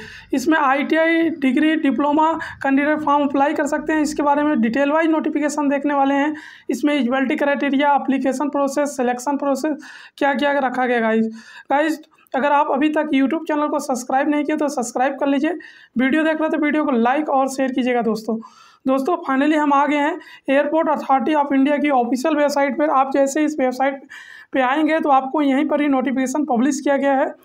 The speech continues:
तो यहाँ पर देख सकते हैं जो एयरपोर्ट अथ-, अथॉरिटी of इंडिया एक मिनी रत्न कंपनी है जो,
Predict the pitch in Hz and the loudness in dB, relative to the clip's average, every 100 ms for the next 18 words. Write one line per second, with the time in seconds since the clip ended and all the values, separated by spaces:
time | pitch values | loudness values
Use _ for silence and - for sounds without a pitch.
0 | _ - - - 277 262 277 311 294 330 | _ -20 -20 -6 0 2 2 0 0 0
1 | 330 320 320 311 302 392 494 262 269 285 | -2 -2 0 0 0 0 2 2 0 0
2 | 302 277 254 - - - - - 247 254 | 0 0 -2 -12 -18 -18 -12 -6 0 2
3 | 269 330 320 285 285 262 285 269 262 - | 2 0 2 2 2 2 4 2 0 -12
4 | _ - 294 247 262 277 339 339 339 311 | _ -6 -2 2 4 4 2 0 -2 -2
5 | 285 285 311 311 311 302 - - | 0 2 2 2 2 0 0 -2